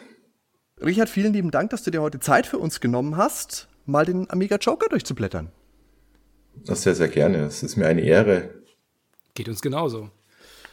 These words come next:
Speaker 1: Der Joker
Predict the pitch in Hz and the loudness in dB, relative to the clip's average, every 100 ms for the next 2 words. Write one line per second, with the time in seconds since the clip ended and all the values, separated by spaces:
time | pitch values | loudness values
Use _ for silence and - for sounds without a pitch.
0 | _ _ _ _ _ _ _ _ - 127 | _ _ _ _ _ _ _ _ -6 0
1 | 123 127 123 123 127 - 139 202 226 220 | 2 2 2 0 0 2 4 4 4 4
2 | 226 | 2